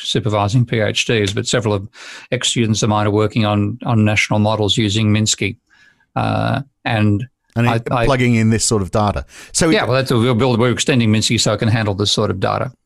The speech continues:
Speaker 2: But it, uh, but the, the failing, and I think we touched on it, is that it, it's just exports. So the, the large,
Speaker 1: Yeah.
Speaker 2: large economies like the United States and China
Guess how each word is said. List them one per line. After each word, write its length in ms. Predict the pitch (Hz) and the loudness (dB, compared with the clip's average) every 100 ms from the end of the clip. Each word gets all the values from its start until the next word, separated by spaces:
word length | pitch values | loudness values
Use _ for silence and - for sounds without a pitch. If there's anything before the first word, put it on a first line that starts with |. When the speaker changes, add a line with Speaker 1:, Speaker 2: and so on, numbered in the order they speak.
| _ | _
Speaker 2:
But 240 | 156 143 - | 0 0 -2
it, 220 | 151 156 | -4 -2
uh, 80 | 151 | -6
but 340 | 131 - 143 - | -4 -2 -2 -6
the, 100 | - | -6
the 320 | 139 - 139 135 | -2 -2 -2 -2
failing, 320 | 185 180 113 | 0 2 2
and 100 | 107 | 2
I 60 | |
think 140 | 113 147 | 2 0
we 80 | 107 | 2
touched 320 | 175 160 - | 0 0 -2
on 120 | 87 | 0
it, 120 | 80 | 0
is 180 | 85 - | -2 0
that 180 | 117 - | -2 -2
it, 160 | 117 - | -8 -6
it's 360 | - - 135 - | -12 -8 -6 -2
just 240 | 139 - | -2 -2
exports. 600 | 147 - - - - - - | -4 -4 -4 -6 -6 -16 -12
So 200 | - 143 | -2 2
the, 180 | 127 127 | 2 0
the 160 | 117 | 0
large, 360 | 120 120 147 156 | 2 2 2 2
Speaker 1:
Yeah. 140 | 131 80 - | 0 -4 0
Speaker 2:
large 280 | 135 170 | 2 2
economies 460 | 139 123 110 98 92 | 0 0 2 2 2
like 160 | 101 92 | -2 2
the 60 | |
United 340 | 98 98 90 - | 2 2 0 -4
States 320 | - 95 - | -2 -2 -2
and 80 | 92 | -2
China 400 | 127 117 85 | 0 0 0